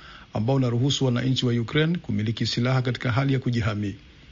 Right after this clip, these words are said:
Nalo baraza la usalama la nchi hiyo limependekeza mswada wa kutangazwa hali ya dharura ambao unahitaji kuidhinishwa na bunge. Moja ya mizozo mibaya zaidi ya kiusalama barani Ulaya kwa miongo kadhaa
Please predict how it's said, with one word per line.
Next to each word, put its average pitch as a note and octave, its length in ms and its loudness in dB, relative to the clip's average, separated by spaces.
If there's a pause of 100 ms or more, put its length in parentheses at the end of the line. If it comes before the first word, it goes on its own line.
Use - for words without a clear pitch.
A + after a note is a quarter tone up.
(240)
Nalo A2 220 -2
baraza B2 420 2
la A#2+ 60 0
usalama B2+ 440 2
la A#2+ 100 0
nchi A2+ 220 0
hiyo D3+ 340 2
limependekeza A2 680 0
mswada B2 380 0
wa A2+ 60 0
kutangazwa A#2+ 640 0
hali A#2+ 140 0
ya A2 60 0
dharura C#3 440 0 (520)
ambao A2 220 0
unahitaji B2 580 2
kuidhinishwa B2+ 600 0
na A#2 100 0
bunge. G#2 340 -2 (720)
Moja B2 240 2
ya A#2 60 2
mizozo B2 420 2
mibaya A#2+ 340 2
zaidi C3+ 320 2
ya C3+ 80 2
kiusalama A#2+ 680 0
barani G#2 300 -2
Ulaya C3+ 400 2
kwa C#3+ 200 -2
miongo A2 260 -2
kadhaa B2 400 -2